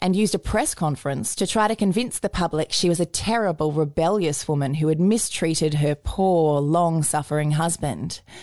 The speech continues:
While he was out there spreading lies about her, Li Ping's dead body was dissolving in a bin full of acid.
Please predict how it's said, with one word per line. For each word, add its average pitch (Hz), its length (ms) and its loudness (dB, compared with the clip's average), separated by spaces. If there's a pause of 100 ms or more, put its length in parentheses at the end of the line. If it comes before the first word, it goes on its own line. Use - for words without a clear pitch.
(460)
While 233 240 2
he 285 80 0
was 202 160 2
out 170 220 2
there 165 160 2
spreading 156 420 0
lies 156 320 0
about 147 300 -2
her, 139 340 -2 (220)
Li 175 240 0
Ping's 165 420 0
dead 151 320 -2
body 147 380 -2 (100)
was 160 140 0
dissolving 147 600 0
in 143 120 0
a 143 80 0
bin 147 320 0
full 139 240 -4
of 139 160 -6
acid. 139 500 -6